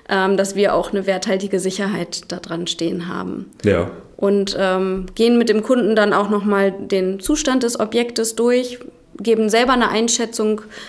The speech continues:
Speaker 1: was wir denken, was er vielleicht noch für Modernisierungsmaßnahmen durchführen sollte. Und ja, auch da muss man sagen, Modernisierungsmaßnahmen können in der Regel mitfinanziert werden,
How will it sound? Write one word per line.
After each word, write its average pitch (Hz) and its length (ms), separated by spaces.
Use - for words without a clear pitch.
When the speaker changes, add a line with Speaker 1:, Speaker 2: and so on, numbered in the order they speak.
Speaker 1:
was 208 200
wir 208 80
denken, 208 420
was 202 160
er 196 140
vielleicht 190 360
noch 196 200
für 202 400
Modernisierungsmaßnahmen 208 1300
durchführen 214 440
sollte. 294 500
Und 214 520
ja, 180 280
auch 214 160
da 220 220
muss 247 160
man 220 160
sagen, 214 300
Modernisierungsmaßnahmen 214 1300
können 214 240
in 202 140
der 196 100
Regel 185 240
mitfinanziert 269 760
werden, 277 360